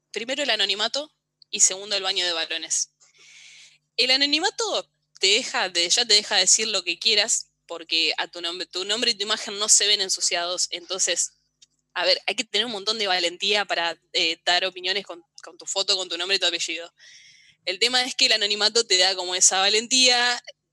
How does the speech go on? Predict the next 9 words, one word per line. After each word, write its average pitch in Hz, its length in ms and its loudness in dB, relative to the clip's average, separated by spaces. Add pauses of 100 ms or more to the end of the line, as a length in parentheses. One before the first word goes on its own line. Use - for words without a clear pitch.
(100)
eh, 175 280 -8
gratuita, 208 760 0 (400)
porque 285 560 -4
vos 220 300 -12
no 294 220 -4
te 190 120 0
ves, 220 460 6
eh, 180 180 -4
afectado. - 580 -8